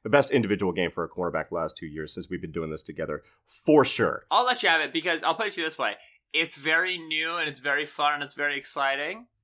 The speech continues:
Speaker 2: to talk about a very strong individual performance from playing the secondary. Wanna know the last time we did that?
Speaker 1: <laughs>
Speaker 2: Pretty sure it was week one, Rodney McLeod. And then what did he do? <laughs> He went and
Speaker 1: Yeah.
Speaker 2: got himself injured. So Maddox, who's already missed three games, uh, let's hope that this is not the death knell.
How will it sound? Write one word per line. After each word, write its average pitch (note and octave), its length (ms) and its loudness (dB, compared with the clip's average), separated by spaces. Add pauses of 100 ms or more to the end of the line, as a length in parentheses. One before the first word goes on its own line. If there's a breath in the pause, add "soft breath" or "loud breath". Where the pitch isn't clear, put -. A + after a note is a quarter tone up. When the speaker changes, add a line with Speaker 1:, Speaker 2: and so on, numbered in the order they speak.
(180)
Speaker 2:
to A3 100 -10
talk F#3+ 320 4
about E3+ 280 2
a D3+ 40 -4
very D#3+ 260 -2
strong E3 560 0
individual D3+ 720 -6
performance E3+ 540 -4
from D3+ 120 -10
playing D3+ 220 -4
the C3 60 -6
secondary. E3 380 -2
Wanna E3+ 200 2
know F3 60 0
the D#3 60 -2
last D3+ 360 4
time E3+ 180 2
we D#3+ 80 -2
did D#3 160 -4
that? G#3+ 360 0
Speaker 1:
<laughs> - 360 -12
Speaker 2:
Pretty A3+ 160 -2
sure A3+ 100 2
it F3+ 120 0
was - 20 -8
week F3 540 -2
one, F3 340 4
Rodney F3 260 6
McLeod. F3+ 480 4
And D#3 80 -2
then E3 120 -2
what F#3 140 4
did E3+ 120 -4
he D4 360 2
do? A3 360 6 (100)
<laughs> - 100 -10
He B3+ 140 6
went B3+ 220 8
and A3 80 4
Speaker 1:
Yeah. G3 100 8
Speaker 2:
got G3+ 80 4
himself F#3+ 300 6
injured. C#4 360 2 (300 loud breath)
So E3+ 280 4
Maddox, A#3 340 6
who's D#3+ 100 -4
already D#3+ 200 4
missed G3+ 260 0
three D3+ 160 -2
games, A#2+ 480 0 (340 soft breath)
uh, C3+ 240 8 (180)
let's D#3 180 0
hope F#3 260 0
that D#3 180 -4
this D3+ 180 -2
is C#3+ 80 -10
not C#3+ 200 2
the A#2+ 80 -10
death C#3+ 320 0
knell. F#2+ 320 0